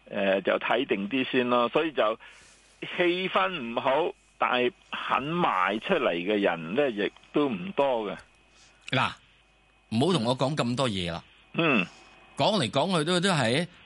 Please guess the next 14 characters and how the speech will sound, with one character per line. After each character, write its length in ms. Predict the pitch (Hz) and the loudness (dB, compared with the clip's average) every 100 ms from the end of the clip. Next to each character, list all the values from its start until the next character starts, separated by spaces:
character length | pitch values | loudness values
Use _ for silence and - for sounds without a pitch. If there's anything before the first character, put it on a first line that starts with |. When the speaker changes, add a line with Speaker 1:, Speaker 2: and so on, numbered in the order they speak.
| - | -4
Speaker 2:
拗 280 | 208 202 160 | 0 0 -2
唔 200 | 107 95 | -6 -8
着 160 | 113 | -8
我 300 | - 98 117 | -6 -4 -2
嘅 140 | 117 110 | 0 -2
諗 320 | 95 104 143 | -4 -6 -6
法。 260 | - 98 76 - - - - - | -4 -6 -6 -16 -20 -20 -20 -4
Speaker 1:
係。 60 | - | 0
Speaker 2:
我 60 | |
想 120 | 202 247 | 2 2
問 120 | 202 | 2
你， 260 | 170 165 - - _ _ _ _ - | 2 0 -4 -20 _ _ _ _ -2
調 160 | 175 | 2
整 120 | 214 | 2